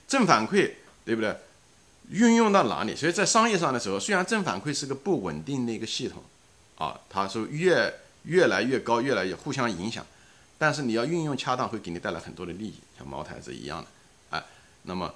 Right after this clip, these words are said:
东阿阿胶呢，就用的速度过快，它没有恰当的，就像个工具一样，你一定要了解自己是谁，以后这个工具能不能够契合，我前面说过了，你运用的对象是什么。那么东阿阿胶呢，很显然它的市场，它毕竟是个家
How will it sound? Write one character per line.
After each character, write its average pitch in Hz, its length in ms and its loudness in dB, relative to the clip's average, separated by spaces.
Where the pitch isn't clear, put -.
东 127 160 2
阿 127 140 4
阿 123 40 4
胶 117 160 0
呢， 101 100 -2
就 95 120 -8
用 120 300 0
的 87 120 -2
速 - 260 -8
度 113 140 -2
过 110 160 -6
快， - 240 -8
它 120 220 -2
没 151 240 -2
有 101 120 -2
恰 139 280 0
当 135 120 -2
的， - 80 -4
就 156 100 -8
像 156 140 -2
个 147 60 -2
工 160 200 -2
具 160 80 -8
一 - 20 -4
样， 101 120 -2
你 107 60 -2
一 147 60 -2
定 175 100 -2
要 151 60 2
了 101 220 0
解 110 160 -4
自 - 140 -10
己 98 140 -12
是 95 100 -8
谁， 71 240 -8
以 95 140 -4
后 135 80 0
这 131 80 -4
个 - 80 -8
工 151 120 -2
具 147 160 -2
能 85 140 -2
不 113 60 -2
能 113 100 -4
够 110 100 -8
契 - 280 2
合， 78 260 -10
我 71 60 -16
前 85 160 -8
面 98 100 -6
说 120 180 -2
过 101 120 -6
了， 76 100 -6
你 87 140 -10
运 156 140 0
用 151 100 0
的 123 80 0
对 170 160 2
象 131 180 -2
是 90 120 -12
什 62 100 -12
么。 60 100 -12
那 101 100 -6
么 107 160 -4
东 147 180 4
阿 147 120 2
阿 135 60 2
胶 135 160 0
呢， 104 120 -2
很 101 120 -6
显 67 200 -6
然 76 120 -8
它 151 140 -2
的 131 60 -2
市 117 160 -4
场， 80 120 -12
它 - 120 -14
毕 117 120 -10
竟 120 120 -8
是 107 100 -8
个 98 80 -6
家 131 140 -4